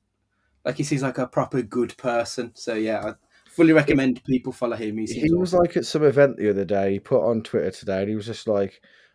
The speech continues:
Speaker 2: "I was just mobbed by, like, pe-," it was just Peep Show fans. Like, it's, it's got such, like, an, I, I don't think it's, like, an underground legacy Peep Show, because I think a lot of people have heard of it, but just never seen it, just know
Speaker 1: Mm.
Speaker 2: the memes,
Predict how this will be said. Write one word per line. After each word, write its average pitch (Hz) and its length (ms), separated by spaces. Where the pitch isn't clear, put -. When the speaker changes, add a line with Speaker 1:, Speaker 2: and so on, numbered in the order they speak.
Speaker 2:
"I 110 80
was 123 180
just 131 220
mobbed 104 640
by, 101 480
like, 95 440
pe-," - 120
it 113 80
was 104 120
just - 260
Peep 87 220
Show 101 180
fans. 104 220
Like, 101 160
it's, - 180
it's 135 180
got 143 140
such, - 260
like, 175 160
an, 165 160
I, - 200
I 196 40
don't 240 240
think 254 200
it's, 240 120
like, 233 140
an 143 160
underground 123 880
legacy 107 440
Peep 123 280
Show, 131 280
because 143 560
I - 60
think 196 100
a 165 100
lot 185 100
of 185 80
people 165 340
have 147 120
heard 160 340
of 95 100
it, 85 120
but - 120
just 123 200
never 123 360
seen 101 420
it, - 160
just - 240
know 113 240
Speaker 1:
Mm. 110 100
Speaker 2:
the 110 60
memes, 104 720